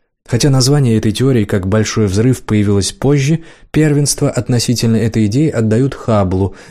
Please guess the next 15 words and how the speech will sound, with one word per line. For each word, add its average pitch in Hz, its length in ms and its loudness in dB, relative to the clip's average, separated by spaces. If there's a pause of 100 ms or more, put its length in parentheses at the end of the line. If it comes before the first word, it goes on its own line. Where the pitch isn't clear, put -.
несмотря 107 440 0
на 107 120 2
опубликованную 98 640 0
раньше 110 320 0
работу 98 420 -2
Леметра. 104 680 0 (760)
То, 117 140 -2
что - 360 -2
Вселенная 110 720 0
и 98 140 -6
все 107 260 -2
сущее 107 520 -2
в 92 80 0
ней 107 180 2
началось 104 460 -2